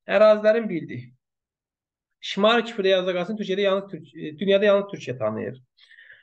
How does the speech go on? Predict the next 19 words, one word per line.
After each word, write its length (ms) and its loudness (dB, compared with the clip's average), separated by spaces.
Sonra 280 6
birbaşa 360 2
çıxışı 260 -2
olan 140 4
türk 180 -4
dövlət 200 2
qurumları 300 0
hansılardır? 520 -4
Baxaq 340 -4
buradan. 240 -6
Birbaşa 380 -4
çıxışı 340 -10
olanlar 560 2
Türkiyədir. 680 -2
Şimali 440 0
Kipirdir. 640 -6
Bir 120 -2
də 60 0
nə 100 4